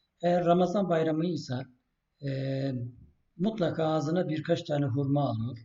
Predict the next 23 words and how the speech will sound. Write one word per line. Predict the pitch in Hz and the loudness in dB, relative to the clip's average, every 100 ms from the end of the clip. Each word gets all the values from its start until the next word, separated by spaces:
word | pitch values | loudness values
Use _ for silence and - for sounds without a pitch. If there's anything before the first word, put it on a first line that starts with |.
| _ | _
Hurmalarla | - 147 147 143 139 135 | -4 0 2 2 2 0
ağzını | 143 135 127 135 | 0 -2 0 -2
tatlandırıyor | 131 131 127 127 123 135 123 | -2 -8 -6 -6 -4 -4 -4
idi. | 120 113 170 - _ _ _ _ | -4 -6 -6 -10 _ _ _ _
Ama, | 170 156 170 170 | -2 0 0 -2
e, | 143 139 135 | -2 -2 -2
Kurban | 165 175 170 | -2 2 2
Bayramı | 127 120 117 117 | 2 0 0 0
ise, | 113 117 196 - _ _ _ - | -2 -2 -2 -4 _ _ _ -10
e, | 143 | -4
herhangi | 139 139 120 165 170 151 139 | -2 0 0 0 0 0 0
bir | 139 | 0
şey, | 135 151 180 180 - | 0 -2 -2 -6 -12
e, | 165 143 | -8 -4
yani | 135 135 139 127 | -4 -2 -2 0
bayram | 139 143 156 | 0 0 0
namazından | 147 135 127 131 127 123 | 0 0 0 -2 -2 0
dönmedikçe | 160 117 110 110 160 180 165 | 0 0 -2 -4 -4 -4 -2
ağzına | 139 127 131 | -4 -2 -4
herhangi | 131 139 135 123 | -2 -2 -2 -2
bir | 123 | -4
şey | 120 202 | -6 -6
almıyordu. | 156 147 131 117 110 | -2 -2 0 -2 -4